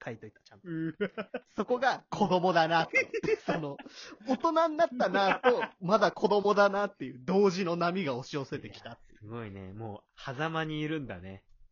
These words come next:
Speaker 1: そうそうそう。
Speaker 2: 本当に。もうちょっとだね、大人になるまで。
Speaker 1: ピーターパンシンドロームですよ、本当に。<laughs> で、それで、なんかもう一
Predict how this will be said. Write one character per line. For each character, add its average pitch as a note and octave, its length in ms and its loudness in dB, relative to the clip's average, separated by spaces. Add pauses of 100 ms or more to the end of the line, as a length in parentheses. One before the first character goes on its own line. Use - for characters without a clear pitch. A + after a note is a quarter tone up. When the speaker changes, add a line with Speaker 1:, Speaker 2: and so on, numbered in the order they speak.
(160)
Speaker 1:
そ F3+ 60 -4
う - 20 -6
そ A#2 220 -10
う G#2+ 40 -18
そ - 200 -20
う。 - 20 -20 (100)
Speaker 2:
本 B2 180 -12
当 A#2+ 120 -14
に。 A#2 180 -14
も C3 260 -4
う F3 60 -2
ち G#3 120 -6
ょ - 20 -6
っ F#3+ 60 -10
と F#3+ 100 -6
だ D3+ 140 -2
ね、 D#3 80 -4
大 C#3+ 140 -4
人 D#3 260 -6
に D#3+ 80 -6
な D#3+ 100 -6
る E3 100 -8
ま D3+ 80 -2
で。 - 20 0
Speaker 1:
ピ - 20 0
ー D#3+ 40 0
タ D#3+ 40 0
ー D#3 40 -6
パ D#3 200 -6
ン - 60 -12
シ D#3+ 180 -12
ン E3 120 -10
ド D#3 120 -2
ロ D#3+ 180 -2
ー C#3 40 -8
ム A2+ 100 -10
で G2+ 80 -14
す - 160 -20
よ、 A2 80 -18
本 G#2+ 160 -18
当 - 200 -12
に。 F#3 60 -6
<laughs> F#3+ 420 -8 (440)
で、 C3 60 -10
そ D#3 160 -8
れ E3 140 -2
で、 E3 380 -6 (560)
な F3 80 -10
ん - 20 -16
か D3+ 100 -10
も A3 180 -4
う C4+ 40 -2
一 B3+ 80 -12